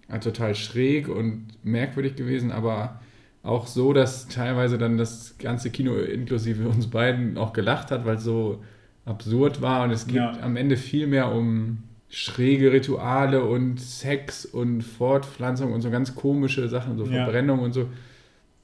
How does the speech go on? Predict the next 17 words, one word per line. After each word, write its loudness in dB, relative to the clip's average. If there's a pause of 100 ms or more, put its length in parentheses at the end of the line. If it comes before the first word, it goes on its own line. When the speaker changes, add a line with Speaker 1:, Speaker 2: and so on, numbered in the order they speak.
Speaker 1:
Das 0
ist 0
am 2
Ende, 4
war 4
es -2
mir 4
dann 4
zu -6
merkwürdig, 2
als -2
dass -4
sich -6
da -2
irgendwie 0
noch -2
eine -4